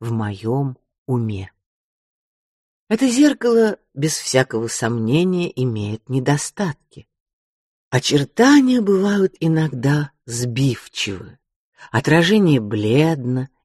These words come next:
или спутано, но я, тем не менее, считаю себя обязанным сказать вам и как могу точнее, каково это отражение,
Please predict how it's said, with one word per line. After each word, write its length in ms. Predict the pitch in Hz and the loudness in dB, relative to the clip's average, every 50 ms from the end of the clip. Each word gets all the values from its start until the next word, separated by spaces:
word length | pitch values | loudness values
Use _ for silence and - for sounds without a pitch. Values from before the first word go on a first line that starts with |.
| _ - | _ 2
или 220 | 208 202 156 127 | 4 4 4 4
спутано, 1120 | 110 - - - - _ _ _ - 120 131 160 165 156 - 156 143 139 135 131 127 131 - _ _ _ _ _ _ _ _ _ _ _ _ _ - - | 0 -2 -6 -8 -10 _ _ _ -2 2 2 2 2 0 0 0 0 0 0 0 -2 -6 -8 _ _ _ _ _ _ _ _ _ _ _ _ _ -8 -4
но 60 | 120 | -2
я, 180 | 107 113 117 113 | 2 2 2 2
тем 200 | - 131 131 143 | 2 2 2 4
не 100 | 147 147 | 4 4
менее, 420 | 139 131 139 156 175 196 202 202 | 4 4 4 2 2 2 0 -2
считаю 540 | - - - - 113 - - 113 117 127 131 | -2 -4 -6 -6 -8 -4 0 0 2 2 0
себя 300 | - - 117 113 120 113 | -2 -4 -4 -2 -2 -2
обязанным 1160 | - 117 117 107 95 90 113 120 151 175 208 226 208 - 151 135 123 117 110 107 101 95 - _ _ _ _ _ _ _ | -2 -2 -6 -6 -4 -2 0 0 0 0 -2 -4 -4 -4 -4 -2 -2 -2 -2 -2 -4 -6 -10 _ _ _ _ _ _ _
сказать 580 | - - - - 113 120 113 117 113 107 - - | -14 -10 -2 0 2 2 4 4 2 0 0 -4
вам 420 | 104 101 117 117 113 110 107 - - | -4 0 2 2 2 2 -2 -4 -2
и 80 | - 127 | -4 -4
как 260 | 117 - 117 110 - | -2 -2 -6 -4 -4
могу 360 | 113 113 117 110 101 107 113 | -4 -4 -4 -2 -4 -6 -6
точнее, 880 | - - 107 98 - - - - - 101 107 120 147 180 202 196 196 185 - _ _ _ _ _ _ _ _ _ | -6 -8 -10 -10 -8 -8 -10 -8 -6 -4 -2 0 0 0 0 -2 -4 -6 -10 _ _ _ _ _ _ _ _ _
каково 560 | - 120 - - 151 151 147 151 180 214 226 - | -14 -12 -6 0 2 2 2 2 2 2 0 0
это 240 | - 151 - 156 | -2 -4 -4 -4
отражение, 840 | 151 147 - 151 143 139 135 123 120 117 104 92 90 90 90 - _ | -4 -4 -4 -2 -2 -2 -2 -2 -4 -4 -6 -6 -10 -12 -14 -16 _